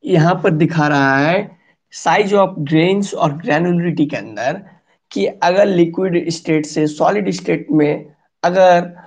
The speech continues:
बहुत देर तक समय लेता है और change होता है solid से लिक-, sorry, liquid से solid में,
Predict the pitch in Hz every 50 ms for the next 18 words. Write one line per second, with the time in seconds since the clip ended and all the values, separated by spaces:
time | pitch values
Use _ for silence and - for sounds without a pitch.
0 | _ _ - 147 156 180 190 208 208 202 - 247 - 254 240 214 202 226 240 240
1 | - - 226 208 208 - - - 175 170 175 175 170 165 165 160 - 170 156 151
2 | 156 170 175 185 185 170 160 160 - - 196 196 196 185 170 151 143 - - 202
3 | - 120 120 120 139 - _ _ _ _ _ - - 156 147 160 165 165 156 147
4 | - - 185 185 175 165 - 156 160 156 160 156 - - - - - - - 160
5 | 151 147 151 170 170 - 190 175 165 - 196 175 175 - 160 147 156 165 160 156
6 | 143 139 127 127 -